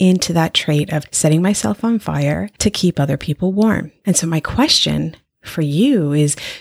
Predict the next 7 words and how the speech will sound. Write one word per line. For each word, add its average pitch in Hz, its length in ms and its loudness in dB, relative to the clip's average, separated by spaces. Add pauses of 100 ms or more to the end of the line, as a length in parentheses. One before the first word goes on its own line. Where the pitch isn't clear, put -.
(140)
do 185 140 2
you 247 320 4
find 160 460 0
this 151 240 0
for - 180 -10
yourself 143 640 -2 (260)
also? - 440 -4